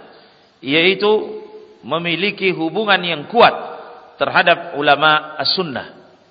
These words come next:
Naam, ini juga disebutkan oleh Syekh Ahmad bin Umar Bazmul, hafidhahullahu ta'ala. Ya, yang beliau sebutkan terkait dengan usul-usul as-salafiyah.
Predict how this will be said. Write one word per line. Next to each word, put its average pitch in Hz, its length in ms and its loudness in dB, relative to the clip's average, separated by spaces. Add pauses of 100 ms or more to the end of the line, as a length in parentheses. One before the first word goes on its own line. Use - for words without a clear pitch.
(600)
Naam, 110 400 -4
ini 135 80 -6
juga 147 320 4 (640)
disebutkan 147 560 -6
oleh 151 560 -2 (1120)
Syekh 156 540 -2
Ahmad 135 400 -4
bin 131 160 -8
Umar 151 240 -2
Bazmul, 180 560 -2 (1120)
hafidhahullahu 139 720 0
ta'ala. 107 400 -4 (720)
Ya, 139 240 0 (1400)
yang 143 480 -2 (560)
beliau 151 240 0
sebutkan 160 720 -2
terkait 160 400 0
dengan 147 240 -4
usul-usul 185 800 -2
as-salafiyah. 160 640 0